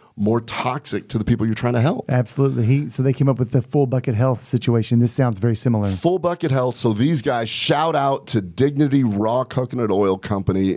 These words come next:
Speaker 1: And,
Speaker 2: Fantastic.
Speaker 1: you know, thank you for Member Box for finding people like this, because I initially was like,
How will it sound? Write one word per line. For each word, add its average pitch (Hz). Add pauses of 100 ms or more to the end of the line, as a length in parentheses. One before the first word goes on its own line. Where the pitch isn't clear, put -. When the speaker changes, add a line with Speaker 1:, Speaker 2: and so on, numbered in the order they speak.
Speaker 1:
And, 87
Speaker 2:
Fantastic. 123
Speaker 1:
you 110
know, 101
thank 143
you 143
for 113
Member 131
Box 101 (340)
for 131
finding 214
people 135
like 95
this, 80
because 110
I 147
initially 170
was 120
like, 110